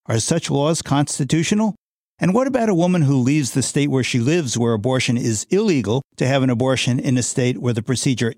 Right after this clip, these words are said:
is legal? Can she be prosecuted when she returns home? The courts, ultimately the Supreme Court, will decide what constitutional limits, if any, there are to state laws targeting women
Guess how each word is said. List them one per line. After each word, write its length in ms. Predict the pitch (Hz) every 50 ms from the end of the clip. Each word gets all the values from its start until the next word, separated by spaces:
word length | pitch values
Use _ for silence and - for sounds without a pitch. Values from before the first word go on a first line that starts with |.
| _
is 320 | - 196 233 269 254 196 151
legal? 320 | 135 117 101 - 113 107 - _ _ _
Can 160 | - 123 120
she 180 | - - 156 165
be 140 | 156 170
prosecuted 760 | 147 - - 156 170 170 - 196 - - 185 175 175 190 160 151
when 180 | 151 120 117
she 180 | - - 139 139
returns 460 | 139 139 135 - 143 143 147 143 -
home? 320 | 147 151 160 180 190 190 - _ _ _ _ _ _ _ _ _
The 80 | - 135
courts, 440 | - - 147 170 190 185 - - - - _ _ -
ultimately 480 | 139 147 139 - 160 143 135 135 139
the 140 | 127 110 113
Supreme 400 | 110 - - - - 180 185 175
Court, 240 | - - 123 123 117 - _ _ -
will 140 | 151 151
decide 540 | 127 - - - - 220 202 185 135 104 92
what 300 | 110 - 120 143 143 -
constitutional 920 | - - 139 151 147 143 - - 170 160 - 147 147 127 - 147 147 143 135
limits, 340 | 139 139 123 123 120 -
if 220 | - 123 127 120 -
any, 340 | 139 151 185 185 135 127 - - _ _
there 180 | - 139 151
are 300 | - 180 175 180 180 165
to 140 | - - 165
state 320 | - - - 156 147 165 -
laws 400 | - 135 120 120 127 127 - -
targeting 540 | - - 156 160 175 165 175 160 165 156
women 300 | 131 120 113 117 123 123